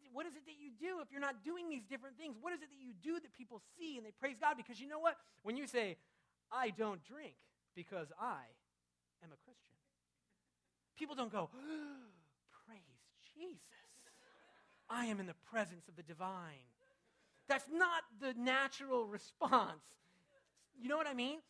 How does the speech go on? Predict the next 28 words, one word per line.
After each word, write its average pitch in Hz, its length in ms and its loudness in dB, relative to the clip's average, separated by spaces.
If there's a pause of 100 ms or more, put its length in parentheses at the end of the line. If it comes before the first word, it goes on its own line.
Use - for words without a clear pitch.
(140)
But 330 120 -2
there 311 140 4
is 240 100 0 (160)
something 370 440 4
about 277 560 4 (140)
the 214 120 2 (300)
kind 220 720 0 (220)
of 202 220 -2
good 403 180 6 (160)
works 247 400 4
that 233 160 -10
we 240 220 -12 (100)
do 262 280 -4 (640)
that 220 200 2
make 285 200 -2 (100)
people 247 380 -14
go, 240 340 -6 (260)
"Man, 262 320 -8 (400)
God 226 320 -8 (240)
is 175 100 -18 (240)
awesome. 233 480 -14 (1400)
This 311 200 -6
guy 254 140 0
has 208 240 -2 (200)
hope, 277 300 -2
and 202 100 -16
he 262 140 -6
lost 233 280 -2